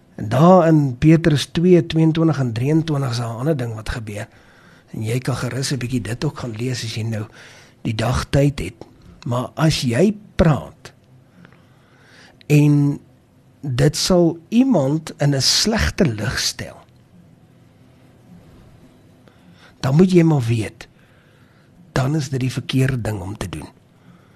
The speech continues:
Die oomblik wanneer jy weet, wanneer jy ervaar binne in jou, dat dit wat jy nou gaan sê, gaan iemand in 'n slegte lig stel.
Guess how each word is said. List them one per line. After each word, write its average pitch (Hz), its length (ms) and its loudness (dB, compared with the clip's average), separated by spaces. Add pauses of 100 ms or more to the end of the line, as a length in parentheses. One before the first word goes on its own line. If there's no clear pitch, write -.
(840)
Die 131 200 2
oomblik 294 420 0
wanneer 151 320 -2
jy 143 320 0 (100)
weet, 143 400 0
wanneer 127 240 -2
jy 123 380 -2
ervaar 190 800 -4
binne 127 400 -2
in 156 160 2
jou, 120 340 -4 (1040)
dat 131 240 -6
dit 170 260 -2
wat 277 140 -2
jy 269 160 2
nou 113 260 -2
gaan 139 300 -4
sê, 101 400 -8 (1120)
gaan 151 340 0
iemand 233 420 4
in 160 100 4
'n 151 40 4
slegte 170 480 0
lig 117 240 -2
stel. - 400 -8